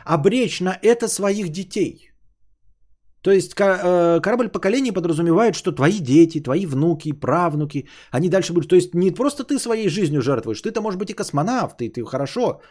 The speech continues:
Но покинуть планету Земля, в которой можно хоть как-то существовать,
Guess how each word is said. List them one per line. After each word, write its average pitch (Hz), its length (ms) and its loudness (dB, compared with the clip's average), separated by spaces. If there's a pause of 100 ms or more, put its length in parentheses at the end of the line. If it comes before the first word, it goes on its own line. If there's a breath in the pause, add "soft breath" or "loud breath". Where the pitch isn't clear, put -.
(640 soft breath)
Но 190 380 2 (100)
покинуть 226 460 2
планету 170 380 2
Земля, 160 600 2 (300)
в - 60 -20
которой 160 340 2
можно 147 460 0
хоть 147 200 -2
как-то 160 320 -2
существовать, 123 840 -4